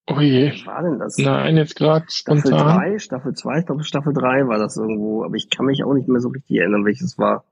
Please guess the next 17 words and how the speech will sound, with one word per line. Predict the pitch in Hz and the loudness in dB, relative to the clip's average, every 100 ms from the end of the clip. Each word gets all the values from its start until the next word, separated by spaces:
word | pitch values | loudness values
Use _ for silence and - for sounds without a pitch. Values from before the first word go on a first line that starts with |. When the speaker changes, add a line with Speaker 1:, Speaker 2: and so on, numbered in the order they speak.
| _ _ _ _ _ | _ _ _ _ _
Speaker 1:
Andere | - 151 151 139 131 | -2 0 2 2 2
Wahrheiten | 151 190 175 151 - | 0 0 0 -4 -6
hatten | 131 - | -10 -8
wir | 143 | -4
mit | 139 - | -2 0
jemandem | 139 123 117 | 0 0 -2
aufgenommen, | 143 - 147 147 135 147 | -4 -2 -2 0 -2 -4
oder? | 165 208 240 | 0 2 2
Speaker 2:
Ja, | 233 226 226 - 131 147 - | 0 -4 -4 -6 -10 -12 -10
Speaker 1:
Kann | - 147 | -4 -2
es | 156 - | 0 0
die | 165 | 2
gewesen | 180 190 208 190 | 2 4 4 4
sein? | 185 196 226 | 2 4 2
Speaker 2:
das | - | 0
kann | 185 | -4
gut, | 185 | -4